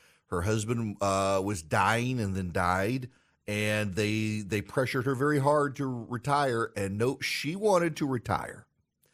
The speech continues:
with Hillary Clinton as president of the United States. So the first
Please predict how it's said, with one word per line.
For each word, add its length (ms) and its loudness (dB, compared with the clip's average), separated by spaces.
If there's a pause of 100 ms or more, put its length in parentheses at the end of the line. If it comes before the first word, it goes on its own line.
(480)
with 220 -2
Hillary 340 2
Clinton 720 -8
as 340 0
president 480 0
of 100 2
the 60 -4
United 300 0
States. 340 -4
So 260 0
the 280 -4
first 580 -4